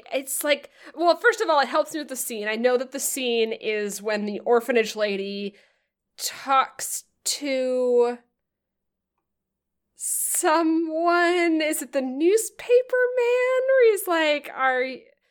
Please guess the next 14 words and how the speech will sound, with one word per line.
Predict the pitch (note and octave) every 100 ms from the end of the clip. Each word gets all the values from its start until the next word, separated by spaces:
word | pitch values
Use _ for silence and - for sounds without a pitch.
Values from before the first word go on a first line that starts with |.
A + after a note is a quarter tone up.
| _ _ _ _ _ _
I | D4+
can't | D4+ - E4 D#4+
think | F#4
of | F4+
the | F#4
line. | E4 F#4 G4 G4+
It's | D#4 -
so | - - F4+ F4
funny. | - F#4 F#4+ F4
It's | B3+ -
like, | D4 C4+
"Are | C#4
you | D4 D#4+ F#4+
a" | F#4+ C4+ B3+